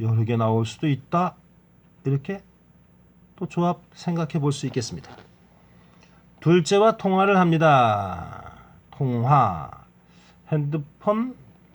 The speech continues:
그 다음에 일반 전화기. 옆에 여자친구의 목소리가 들립니다. 여자친구 이십오. 네, 아주 어려운 이십오라서 모르겠습니다.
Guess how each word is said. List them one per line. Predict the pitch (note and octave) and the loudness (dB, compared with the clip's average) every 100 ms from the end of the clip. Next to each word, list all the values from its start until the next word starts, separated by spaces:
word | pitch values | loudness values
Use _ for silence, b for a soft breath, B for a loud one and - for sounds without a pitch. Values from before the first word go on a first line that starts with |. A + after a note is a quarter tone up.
| _ _ _ _ _ _ _ _ _ _ _ _ _ _ _ _ | _ _ _ _ _ _ _ _ _ _ _ _ _ _ _ _
그 | C#3 | -4
다음에 | D#3 E3 | 0 2
일반 | C3+ A#2 C3 | 2 2 0
전화기. | A#2 A#2+ A#2 F#2+ D#2 - _ _ _ _ _ _ _ _ b b b b b - | 0 0 -2 -4 -12 -20 _ _ _ _ _ _ _ _ b b b b b -2
옆에 | D3+ D3 G3 G#3 F3+ | -2 0 2 4 4
여자친구의 | C#3+ C#3 D3+ C#3 - D3 C#3+ E3 | 4 4 2 0 -2 -2 0 0
목소리가 | C3+ A#2 C3+ B2 C3 A#2 | -2 -2 -4 -4 -4 -2
들립니다. | A#2+ G#2+ G#2 G#2 G2+ F#2 | -4 -4 -4 -4 -6 -6
여자친구 | F#2+ F#2+ G#2+ - A#2 A2 | -8 -8 -10 -8 -6 -6
이십오. | G#2 A2 - G#2 A2+ B2 D3 E3 E3 A2+ - | -6 -6 -6 -6 -4 -2 0 0 -4 -8 -14
네, | G2 - | -14 -12
아주 | - G2 G#2 G#2+ - - | -12 -10 -8 -10 -12 -10
어려운 | A#2 C3+ D#3+ D#3+ D3 | -2 0 2 2 2
이십오라서 | C3+ C3+ C3 A#2+ A#2+ A#2+ B2+ E3 D#3 - - _ _ _ _ | 0 -2 -2 -2 -2 -2 -2 -4 -4 -12 -20 _ _ _ _
모르겠습니다. | F2 F#2 F#2 - F#2 E2+ G#2 D#3 | -14 -12 -12 -12 -10 -10 -8 -8